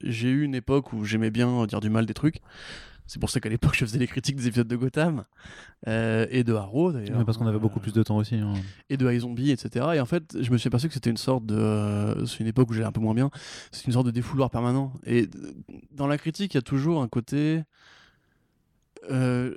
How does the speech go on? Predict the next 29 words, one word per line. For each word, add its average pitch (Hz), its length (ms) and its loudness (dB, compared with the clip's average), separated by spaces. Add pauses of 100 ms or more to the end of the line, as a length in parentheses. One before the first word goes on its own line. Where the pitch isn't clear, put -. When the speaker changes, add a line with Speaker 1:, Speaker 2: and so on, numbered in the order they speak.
(220)
Speaker 1:
enfin, 135 220 4
souvent, 185 260 0
en 185 40 -2
fait, 180 180 0
on 127 140 0
remarque 131 420 2
qu'il 110 200 2
y 107 40 -2
a 104 80 -10
toujours 135 240 0
un, 107 280 -2
un 104 60 -2
truc 127 180 0
qui - 100 -6
revient 110 180 -2
dans 120 120 4
les 104 80 -2
commentaires, 110 360 -2
c'est, 117 340 0
c'est - 100 -10
une 110 80 -2
bonne 120 140 8
critique 147 420 -2
ou 123 60 2
c'est - 140 -8
pas 123 60 2
une 117 100 0
bonne 117 120 0
critique. - 360 -6